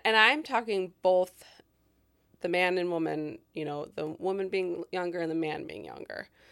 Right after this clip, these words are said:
I don't, you know, I feel like we're all gonna be thinking about the woman being younger in this situation. But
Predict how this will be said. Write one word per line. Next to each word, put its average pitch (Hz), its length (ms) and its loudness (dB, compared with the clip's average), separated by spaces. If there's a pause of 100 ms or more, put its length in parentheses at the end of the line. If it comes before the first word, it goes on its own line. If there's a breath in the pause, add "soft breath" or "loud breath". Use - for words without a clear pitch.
(260 soft breath)
I 185 80 -8
don't, 175 480 2 (260)
you 196 120 2
know, 180 60 4
I 165 100 4
feel 196 160 0
like 175 140 0 (340)
we're 190 180 2
all 170 480 2 (320 loud breath)
gonna 180 160 0
be 170 120 -2
thinking 160 360 -6
about 151 380 -4
the 160 80 -4
woman 147 320 -6
being - 240 -8
younger - 280 -10
in 117 140 -10
this 170 120 -14
situation. - 600 -12 (640 loud breath)
But 190 320 6